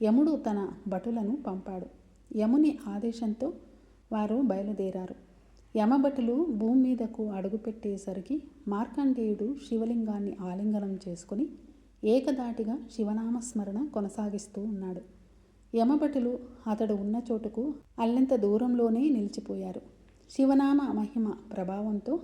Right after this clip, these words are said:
అతడిని సమీపించడానికి వారి అడుగులు ముందుకు పడలేదు. చేసేదేమీ లేక వారు వెనుతిరిగి యముడికి జరిగినదంతా విన్నవిస్తారు.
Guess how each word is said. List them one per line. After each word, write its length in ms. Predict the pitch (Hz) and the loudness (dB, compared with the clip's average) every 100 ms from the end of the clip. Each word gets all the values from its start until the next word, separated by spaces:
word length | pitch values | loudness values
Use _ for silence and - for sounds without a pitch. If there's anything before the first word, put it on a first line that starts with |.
| - - | -6 -10
అతడిని 440 | 220 240 214 214 311 | -4 -2 0 0 -2
సమీపించడానికి 1000 | - 196 226 247 233 226 202 196 190 196 | -4 -4 -2 0 0 0 -4 -6 -6 -8
వారి 340 | 190 185 180 190 | -6 -8 -8 -8
అడుగులు 360 | 180 190 214 | -8 -4 -2
ముందుకు 460 | 277 277 202 202 202 | 0 0 -2 -6 -8
పడలేదు. 500 | 185 180 180 180 175 - - _ _ _ _ _ - | -8 -6 -6 -8 -10 -16 -20 _ _ _ _ _ 2
చేసేదేమీ 600 | 247 254 285 269 240 226 | 2 4 2 2 2 2
లేక 300 | 214 196 - | 0 -2 -4
వారు 420 | 202 185 185 285 277 - - | -6 -6 -6 -6 -8 -10 -2
వెనుతిరిగి 640 | 208 262 262 220 202 285 | 2 2 2 0 0 0
యముడికి 540 | 208 220 226 214 214 | 0 -2 -2 -4 -4
జరిగినదంతా 800 | 208 202 208 220 208 185 185 190 | -2 -2 0 -2 -2 -4 -6 -6
విన్నవిస్తారు. 760 | 254 226 196 196 185 - 190 - | -4 -4 -4 -8 -10 -12 -12 -12